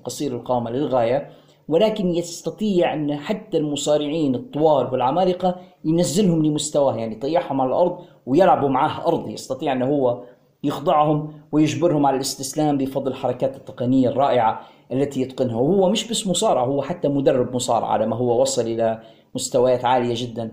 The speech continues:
في هذه اللعبة. وقد كان آخر بطل لاتحاد Ring of Honor قبل ما Ring of Honor يوقف عملياته شهر اثناعش الماضي. تمكن من أنه هو يواجه بانديدو في عرض سوبر كارد اوف اونر ليوحد اللقب، وأصبح هو البطل ال-،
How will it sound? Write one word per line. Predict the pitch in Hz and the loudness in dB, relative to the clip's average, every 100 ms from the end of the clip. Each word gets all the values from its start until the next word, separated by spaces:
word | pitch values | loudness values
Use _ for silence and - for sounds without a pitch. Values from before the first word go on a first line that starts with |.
| - | -6
في | 131 | -2
هذه | 127 127 123 | 0 2 2
اللعبة. | 127 120 104 113 | 2 2 2 0
وقد | 127 180 196 | 0 0 0
كان | - 202 175 | 2 2 2
آخر | 180 202 160 139 | 2 0 0 -2
بطل | 127 156 - - - | -2 -4 -6 -12 -14
لاتحاد | 123 - - 139 | -12 -10 -2 -2
Ring | 131 143 139 | 0 0 2
of | |
Honor | 147 165 156 139 | 2 4 4 2
قبل | 147 143 | 0 2
ما | 131 | 2
Ring | 139 139 | 2 2
of | 127 | 4
Honor | 135 131 123 135 | 2 2 2 0
يوقف | 143 131 127 | 0 -2 -2
عملياته | 123 123 120 113 120 107 - | 0 0 2 0 -2 -4 -8
شهر | - 127 117 - - - _ | -6 -2 -2 -4 -8 -20 _
اثناعش | 127 110 110 | -2 -2 -4
الماضي. | 104 - - _ _ _ _ | -8 -10 -16 _ _ _ _
تمكن | 147 190 190 123 - - _ | 2 2 0 -4 -6 -14 _
من | 127 139 113 - | 2 2 0 -2
أنه | 120 | -2
هو | 123 131 113 | -2 0 0
يواجه | 123 147 113 95 - - 131 | 4 4 2 -2 -8 -6 0
بانديدو | 131 143 139 113 104 | 0 2 0 0 -2
في | 120 | 0
عرض | 120 131 107 | 2 2 0
سوبر | - 123 120 | -8 -8 -4
كارد | 117 110 | -4 -4
اوف | 110 | -2
اونر | 160 165 160 160 - - 135 | 0 2 2 -2 -12 -14 -6
ليوحد | 135 135 - - 120 | 0 2 2 0 -4
اللقب، | 120 123 151 - | -2 -2 -2 -4
وأصبح | - - - - | -6 -6 -8 -4
هو | 139 120 | 0 0
البطل | 113 143 131 117 | 0 0 0 -2
ال-، | 107 107 | -6 -10